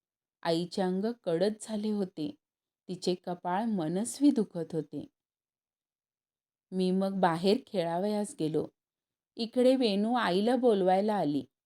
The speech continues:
आई निजली होती. "येता ना श्यामची आई? आई तुमची वाट पाहते आहे,"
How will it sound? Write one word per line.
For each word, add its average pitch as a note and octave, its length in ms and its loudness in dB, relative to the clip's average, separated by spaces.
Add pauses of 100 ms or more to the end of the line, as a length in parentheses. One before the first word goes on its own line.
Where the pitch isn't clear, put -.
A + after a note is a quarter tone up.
(580)
आई F3+ 260 0
निजली G3+ 460 2
होती. F#3 400 0 (760)
"येता A3 420 6
ना F#4+ 220 4
श्यामची G#3+ 460 4
आई? A3+ 280 8 (840)
आई A#3+ 260 6
तुमची D4 500 10
वाट B3+ 280 6 (100)
पाहते C#4+ 360 2
आहे," G#3 400 0